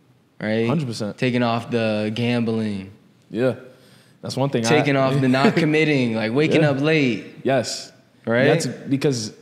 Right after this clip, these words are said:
Speaker 2: at the end of the day, you're your own boss, right? When you're trading, if you're taking it full time, right? Um, if you sit there and you, you can't even wake up for New York Open,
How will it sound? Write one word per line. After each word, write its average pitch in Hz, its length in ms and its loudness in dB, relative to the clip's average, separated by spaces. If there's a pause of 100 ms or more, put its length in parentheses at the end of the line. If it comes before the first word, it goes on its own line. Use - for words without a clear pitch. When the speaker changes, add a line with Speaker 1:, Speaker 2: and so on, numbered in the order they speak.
Speaker 2:
at 117 60 -10
the 135 100 0
end 147 100 -2
of 135 80 0
the 131 60 0
day, 123 80 0
you're 123 160 0
your 120 160 0
own 110 160 -4
boss, 104 360 -4
right? 104 220 -6
When 107 100 -6
you're 107 100 -6
trading, 104 260 -6
if 120 120 -6
you're 151 120 2
taking 135 240 -2
it 117 80 -4
full 110 160 -4
time, 95 280 -8
right? 110 200 -8 (640)
Um, 101 560 -4 (240)
if 120 80 -8
you 175 80 0
sit 180 220 0
there 170 140 2
and 147 100 0
you, 147 260 0 (100)
you 156 120 -2
can't 170 140 0
even 147 160 2
wake 143 200 2
up 156 220 0
for 139 120 -2
New 135 140 0
York 135 240 2
Open, 127 480 -2